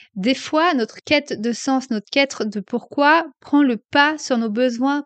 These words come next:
prioritaires du moment. Dans ce cas, il est important de se demander quelle est ma priorité aujourd'hui ? Quelle est votre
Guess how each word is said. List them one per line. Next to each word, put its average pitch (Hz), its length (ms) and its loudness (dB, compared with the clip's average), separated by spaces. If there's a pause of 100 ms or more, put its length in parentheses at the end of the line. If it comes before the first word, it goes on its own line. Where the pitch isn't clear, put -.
prioritaires 262 680 0
du 226 120 -2
moment. 214 340 0 (760)
Dans 233 100 -4
ce - 100 -8
cas, 320 200 2
il 262 120 4
est 226 100 2
important 247 440 0
de 285 140 2
se 214 60 -4
demander 247 460 0
quelle 285 200 2
est 330 60 2
ma 240 200 2
priorité 254 800 2
aujourd'hui ? 185 640 -2
Quelle 302 220 2
est 349 80 4
votre 226 300 -2